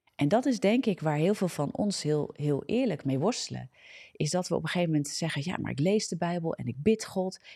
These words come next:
en ik doe dit en ik doe dat. Maar ik blijf," en dan komt de maar.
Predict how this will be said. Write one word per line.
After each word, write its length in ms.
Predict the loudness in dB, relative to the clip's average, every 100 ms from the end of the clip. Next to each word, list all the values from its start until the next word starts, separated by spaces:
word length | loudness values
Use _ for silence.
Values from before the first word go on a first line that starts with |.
| -12
en 100 | -8
ik 100 | 0
doe 180 | 4 4
dit 340 | 4 0 -2
en 140 | -8 -8
ik 80 | 0
doe 160 | 2
dat. 380 | 2 0 -2 -8 _ -20 -20 _
Maar 580 | 0 4 4 4 2 -2
ik 200 | -4 -4
blijf," 600 | 0 0 0 -2 -6 -16 _ _ _ _ _ _ _ _
en 100 | -2
dan 100 | 0
komt 180 | 0 0
de 100 | 2
maar. 380 | 2 0 -4